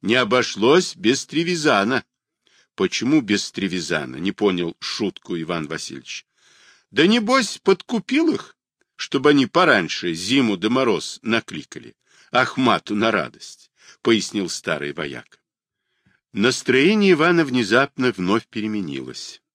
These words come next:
Вдруг подумалось: "Что это мы развеселились? Плакать надо".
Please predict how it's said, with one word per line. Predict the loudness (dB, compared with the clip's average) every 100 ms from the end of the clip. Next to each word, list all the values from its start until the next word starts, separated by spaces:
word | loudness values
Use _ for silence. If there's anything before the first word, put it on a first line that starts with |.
| _
Вдруг | -2 -2 0
подумалось: | -2 2 2 2 -4 -10 -18 -20 _ _ _ _ _ _
"Что | -18 -18 0 2
это | 2 0
мы | 0 0 0 -4
развеселились? | -2 0 0 -4 -6 -6 -4 -2 -4 -10 -18 -20 _ _ _ _
Плакать | -8 -4 -4 -4 -16 _
надо". | -12 -12 -16